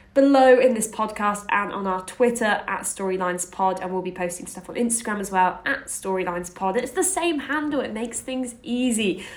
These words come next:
But for now, thank you so much for listening. This entire year, it's been so much fun bringing you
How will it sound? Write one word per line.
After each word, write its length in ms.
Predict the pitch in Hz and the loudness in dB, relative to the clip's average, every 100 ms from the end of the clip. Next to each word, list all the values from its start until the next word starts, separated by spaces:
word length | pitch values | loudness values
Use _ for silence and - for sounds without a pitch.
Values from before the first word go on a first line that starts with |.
| - - - - _ | -16 -18 -20 -20 _
But 180 | - 285 | 2 2
for 120 | 311 | 4
now, 500 | 285 294 294 294 285 - _ _ _ _ | 4 6 6 2 0 -8 _ _ _ _
thank 220 | 294 294 269 | -2 0 0
you 80 | |
so 180 | 240 220 | 0 0
much 220 | 220 208 | 0 -2
for 100 | - | -4
listening. 520 | 208 208 185 196 196 208 | -6 -4 -6 -4 -4 -4
This 160 | 214 | -4
entire 440 | 233 233 226 208 196 | -6 -2 2 2 0
year, 220 | 190 190 | -2 -2
it's 80 | 185 | -4
been 180 | 196 | -8
so 160 | 196 208 | -8 -6
much 200 | 196 - | -8 -8
fun 320 | - 180 185 | -10 -8 -6
bringing 340 | 185 190 185 180 | -4 -4 -2 -2
you 300 | 185 180 | 0 0